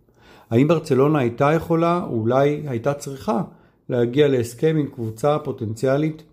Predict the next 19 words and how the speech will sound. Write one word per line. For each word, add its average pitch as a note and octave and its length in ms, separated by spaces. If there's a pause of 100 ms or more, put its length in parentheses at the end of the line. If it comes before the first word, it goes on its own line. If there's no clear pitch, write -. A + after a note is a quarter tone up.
(320)
כזאת, D#3+ 380 (300)
אולי A2 160
על A2+ 100
תמורה B2 360
נמוכה D3 440
יותר, A#2+ 300 (220)
נניח G#2 260
חמש G3+ 380
מאות B3+ 180
מיליון C3 320
יורו? G#2 260 (1000)
כי F3 160
היום G#3 300
אנחנו G#3+ 240
כבר E3+ 160
יודעים, D3+ 680
וגם A#2+ 180
מסי G3+ 240
יודע, B2 380